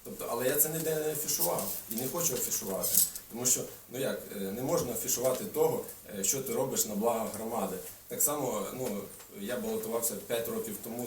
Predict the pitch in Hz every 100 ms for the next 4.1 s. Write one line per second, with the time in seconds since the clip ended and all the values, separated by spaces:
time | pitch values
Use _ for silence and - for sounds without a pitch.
0 | 117 - - - - 202 - 208 98 -
1 | 117 131 101 92 - - - 98 95 95
2 | 113 123 101 107 117 123 - 110 113 113
3 | 123 - - - - 104 95 123 127 123